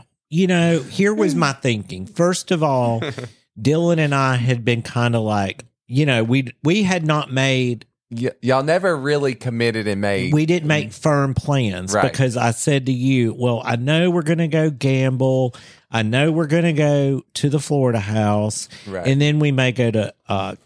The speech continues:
Speaker 1: Jacksonville, and then we may go by the condos in Hilton Head and then
Speaker 2: You
Speaker 1: work
Speaker 2: were
Speaker 1: our way
Speaker 2: going
Speaker 1: home that way." It was kind of a, a road, you know, a ro-, a tour.
Speaker 2: Right.
Speaker 1: So I felt like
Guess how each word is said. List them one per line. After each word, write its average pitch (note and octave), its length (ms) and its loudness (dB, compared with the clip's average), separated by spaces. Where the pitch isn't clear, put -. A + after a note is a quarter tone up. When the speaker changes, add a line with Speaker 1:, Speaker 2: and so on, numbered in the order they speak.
Speaker 1:
Jacksonville, C#3 1000 0
and B2+ 100 0
then B2+ 120 2
we B2 120 2
may A#2 200 0
go A2+ 220 0
by G2+ 480 -2
the G2+ 200 0
condos D#3 720 2
in C3+ 180 0
Hilton C#3 440 0
Head C3 420 2
and A2 160 -4
then B2 80 0
Speaker 2:
You B2+ 80 2
Speaker 1:
work C3+ 140 0
Speaker 2:
were C3 60 0
Speaker 1:
our B2 60 0
way B2+ 140 2
Speaker 2:
going B2 80 2
Speaker 1:
home C3 240 -2
that D3+ 200 0
way." B2 240 -2
It D3+ 80 0
was D#3 200 -2
kind E3 280 -2
of D3+ 160 2
a, B2 220 2
a C3+ 120 2
road, D3 420 0
you D#3+ 160 0
know, A#2 340 0
a C3 60 0
ro-, C#3 260 0
a B2+ 100 0
tour. G#2+ 520 -4
Speaker 2:
Right. A#2+ 320 0
Speaker 1:
So B2+ 840 0
I C#3 140 0
felt F3 360 0
like C3+ 520 0